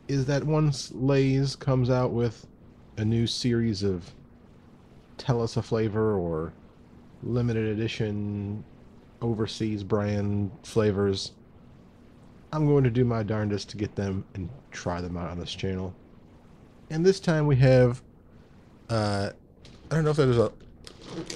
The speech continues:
official name for these, but these are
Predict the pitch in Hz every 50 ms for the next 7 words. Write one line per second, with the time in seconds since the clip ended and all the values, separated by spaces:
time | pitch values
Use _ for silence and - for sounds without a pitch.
0 | - - - - - - - - - - - - - - - - - - - -
1 | - - - - - - - - - 120 113 - - 139 131 - - 127 113 110
2 | 107 123 135 143 147 147 135 156 147 135 143 143 143 139 143 143 139 135 - -
3 | 110 123 135 120 120 151 151 151 131 139 139 135 131 127 127 123 123 120 120 120
4 | 120